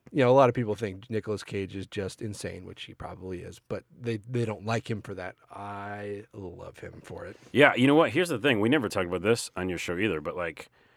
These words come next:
Speaker 2: Raising Arizona, one of my favorite movies of all time.
Speaker 1: It's good.
Speaker 2: I would say that's a, you just said it's good?
Speaker 1: Raising Morning? Or Raising
Speaker 2: Raising
Speaker 1: Arizona?
Speaker 2: Arizona? That's like a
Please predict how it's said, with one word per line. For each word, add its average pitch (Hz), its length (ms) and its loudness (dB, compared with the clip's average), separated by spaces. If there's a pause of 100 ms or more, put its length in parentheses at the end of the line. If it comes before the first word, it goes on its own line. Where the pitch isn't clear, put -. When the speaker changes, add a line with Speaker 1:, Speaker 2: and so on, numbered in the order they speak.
(160)
Speaker 2:
Raising 117 280 2
Arizona, 85 520 0 (480)
one 98 120 -4
of 87 60 -4
my - 40 -10
favorite 85 180 -2
movies 80 200 -8
of 76 60 -8
all 73 120 -6
time. 80 280 -12 (160)
Speaker 1:
It's - 100 -20
good. 98 180 -14 (200)
Speaker 2:
I 180 80 0
would 175 140 2
say 107 100 2
that's 104 180 2
a, 98 100 -4 (600)
you 127 80 -10
just - 160 -10
said 82 120 -6
it's - 180 -16
good? 117 580 -2 (520)
Speaker 1:
Raising 101 240 -12
Morning? 113 200 -8 (260)
Or 117 160 2
Raising 117 240 2
Speaker 2:
Raising 117 240 4
Speaker 1:
Arizona? 110 380 4
Speaker 2:
Arizona? 160 180 0
That's 285 200 4
like 185 100 6
a 123 100 2